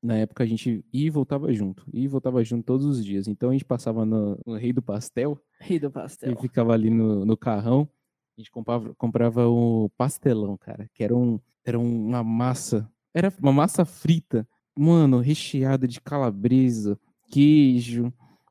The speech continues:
Speaker 1: Nossa, muita massa, <laughs> mano. Tô, tô salivando aqui.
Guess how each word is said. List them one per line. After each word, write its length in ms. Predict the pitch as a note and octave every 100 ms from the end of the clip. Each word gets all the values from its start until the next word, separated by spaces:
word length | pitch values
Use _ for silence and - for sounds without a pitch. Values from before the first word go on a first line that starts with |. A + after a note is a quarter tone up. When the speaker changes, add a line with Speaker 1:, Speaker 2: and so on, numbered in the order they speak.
| -
Speaker 1:
Nossa, 680 | C3 C#3 C#3+ C3+ C3 - B2+
muita 380 | C3+ D3+ C#3+ C#3
massa, 380 | B2+ C3 -
<laughs> 0 |
mano. 220 | A#2+ A#2+ A#2
Tô, 160 | C#3
tô 200 | C3 - C3
salivando 540 | - C3+ B2+ B2+ B2
aqui. 320 | A#2+ - G#2+